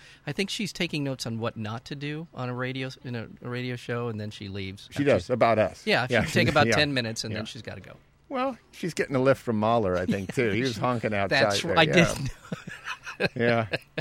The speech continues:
Speaker 2: Israel confirmed it will withhold Palestinian funds until at least March in response to the recent vote for Palestinian recognition at the United Nations.
Speaker 1: Mm-hmm.
Speaker 2: That seems kind of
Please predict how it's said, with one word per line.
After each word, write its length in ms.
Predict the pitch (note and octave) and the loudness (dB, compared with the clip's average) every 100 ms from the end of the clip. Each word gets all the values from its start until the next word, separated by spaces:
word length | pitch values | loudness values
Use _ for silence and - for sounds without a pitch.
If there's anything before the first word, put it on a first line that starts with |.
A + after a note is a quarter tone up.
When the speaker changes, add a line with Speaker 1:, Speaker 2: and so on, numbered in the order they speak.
| - _ - _ - - - - - - - | -10 _ -20 _ -20 -20 -18 -16 -18 -20 -4
Speaker 2:
Israel 420 | D3+ F3+ G#3+ G3 | 2 2 4 2
confirmed 560 | - D#3+ C#3+ D#3+ D#3 D3 | 2 -2 0 0 0 0
it 80 | D3 | -2
will 200 | C3+ B2 | -2 0
withhold 680 | A#2+ - D3 C#3 C#3 B2 - | -2 -2 -2 0 0 -4 -2
Palestinian 800 | C3+ C#3+ C3 - C3+ C3 A#2+ A2+ | 0 0 -2 -2 -2 0 0 -2
funds 460 | - E3+ C3 A#2+ | -2 0 0 -2
until 320 | A#2+ A2+ C3+ | -4 -2 -2
at 80 | A#2+ | 0
least 260 | B2+ B2 - | -2 -4 -4
March 500 | G#2 G#2 A#2 G#2+ - | -2 2 2 0 -2
in 140 | A2 | -4
response 480 | G#2 - C#3 C3+ B2 | -4 -4 -2 -2 -4
to 160 | - C3+ | -6 -4
the 100 | C3 | -4
recent 420 | C3 C#3 C#3 G#2+ | -4 -6 -6 -2
vote 220 | B2+ B2+ | 0 0
for 140 | - B2+ | -4 -8
Palestinian 720 | - A#2+ A#2+ - C3 B2+ A#2+ | -6 -4 -4 -4 -4 -2 -4
recognition 640 | G#2+ - G#2+ A2 - G#2+ - _ - | -6 -8 -6 -4 -4 -6 -8 _ -8
at 140 | G2+ | -6
the 60 | A#2 | -4
United 420 | G2 F#2 F#2+ G2 | -2 -2 -2 -2
Nations. 540 | C3 E3 - - - - | -2 -4 -8 -20 -20 -12
Speaker 1:
Mm-hmm. 320 | D3 C3 C3 G2+ _ _ _ - | -6 -6 -6 -10 _ _ _ -6
Speaker 2:
That 120 | C4 | -4
seems 440 | - A#3+ A#2+ A2+ - | 0 0 0 -8 -8
kind 180 | - G#2 | -4 -4
of 140 | F#2+ | -4